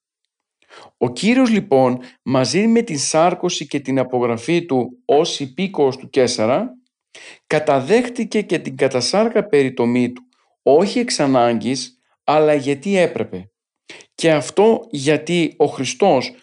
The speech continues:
με τον συγκεκριμένο τρόπο, με τη συγκεκριμένη στάση, διδάσκει στο γένος των ανθρώπων την ταπείνωση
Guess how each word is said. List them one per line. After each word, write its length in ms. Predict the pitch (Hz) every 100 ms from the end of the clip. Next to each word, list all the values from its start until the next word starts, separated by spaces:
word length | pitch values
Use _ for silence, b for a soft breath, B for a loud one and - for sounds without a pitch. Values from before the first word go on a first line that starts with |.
| B
με 240 | - 147 147
τον 120 | -
συγκεκριμένο 840 | - - 127 123 123 170 233 247 240
τρόπο, 540 | 151 131 - - -
με 160 | - 131
τη 100 | 123
συγκεκριμένη 680 | 117 - 120 117 123 165 196
στάση, 680 | - 139 127 113 - 110 - b b b
διδάσκει 640 | - 160 135 170 214 - 214
στο 180 | -
γένος 360 | 147 156 180 185
των 160 | 147 135
ανθρώπων 540 | 127 147 156 151 139 B B
την 240 | - 147 143
ταπείνωση 800 | 135 - 135 139 135 - 214